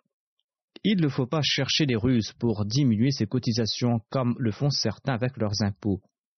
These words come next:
Il faut vérifier si les cotisations sont à la hauteur de ses revenus, car c'est une affaire entre vous et Dieu. Le secrétaire des finances ou les responsables de la Jamaat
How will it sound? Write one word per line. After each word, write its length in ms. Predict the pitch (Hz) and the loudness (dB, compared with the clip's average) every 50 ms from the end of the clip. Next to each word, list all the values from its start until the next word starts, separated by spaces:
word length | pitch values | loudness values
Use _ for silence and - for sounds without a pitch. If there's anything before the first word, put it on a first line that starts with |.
| _ _ _ _ _ _ _ _ _ _ _ _ _ _ _ _ _ _ _ _ _ _ _ _ _ _ _ _ _ _ _ _ _ _ _ _ | _ _ _ _ _ _ _ _ _ _ _ _ _ _ _ _ _ _ _ _ _ _ _ _ _ _ _ _ _ _ _ _ _ _ _ _
Il 140 | - 143 131 | 0 0 0
faut 280 | - - 156 151 - - - | 0 0 0 0 0 -2 -2
vérifier 720 | 120 131 151 143 123 120 107 - - 131 135 139 - - - | 0 2 2 2 2 0 -2 0 0 0 0 0 -2 -4 -8
si 220 | 135 - - 143 | -4 -2 0 0
les 120 | 127 117 - | 0 0 0
cotisations 720 | - 127 - - 117 113 113 104 - - 143 139 143 135 | -2 -2 0 0 0 0 0 -2 -2 -2 0 0 0 0
sont 320 | - - - - 131 131 - - | -2 -2 -2 -2 -2 -2 -2 -4
à 80 | 127 117 | -4 -2
la 120 | 113 107 | -2 -2
hauteur 600 | 107 107 - - - 151 135 107 98 104 104 98 | -4 -4 -4 -2 0 0 0 0 0 -2 -2 0
de 180 | 104 107 113 110 | 0 0 0 0
ses 160 | - - 117 | 0 0 0
revenus, 500 | 104 127 120 107 113 113 113 113 107 104 - _ _ - _ _ - | 0 0 0 2 2 4 4 4 2 0 -4 _ _ -20 _ _ -4
car 200 | 139 139 135 - | -4 -4 -2 -2
c'est 240 | - 156 147 - | -2 -2 0 2
une 80 | 139 131 | 0 0
affaire 380 | 120 110 - - 147 120 - 113 | 0 0 0 -2 -2 0 0 0
entre 340 | 117 113 - - - 117 | -2 -2 -2 -4 -6 -6
vous 240 | 101 107 127 139 143 - | -4 -2 -2 -2 0 0
et 140 | 151 127 | 0 0
Dieu. 360 | 107 104 98 95 95 82 64 - - _ _ _ _ _ _ _ _ _ _ _ _ _ _ _ _ _ _ _ _ _ _ _ _ _ _ _ _ _ _ _ _ - | 0 0 0 0 0 0 -2 -6 -10 _ _ _ _ _ _ _ _ _ _ _ _ _ _ _ _ _ _ _ _ _ _ _ _ _ _ _ _ _ _ _ _ 0
Le 160 | 120 120 110 | 0 0 0
secrétaire 580 | - - 156 135 147 147 139 170 175 135 113 | 0 -2 -2 0 0 0 0 0 0 0 0
des 100 | 113 139 | -2 -2
finances 540 | 131 - 131 117 123 143 147 135 123 - - | 0 0 2 2 4 4 4 2 0 0 0
ou 40 | 127 | 0
les 100 | 113 110 | 0 2
responsables 760 | 107 147 143 - - 143 139 131 120 - - 165 156 120 113 | 0 0 -2 -2 -2 0 0 0 0 0 0 -2 -2 0 0
de 80 | 113 | 0
la 80 | 107 104 | 0 0
Jamaat 360 | - 120 117 123 131 117 107 | 0 0 0 0 0 0 -2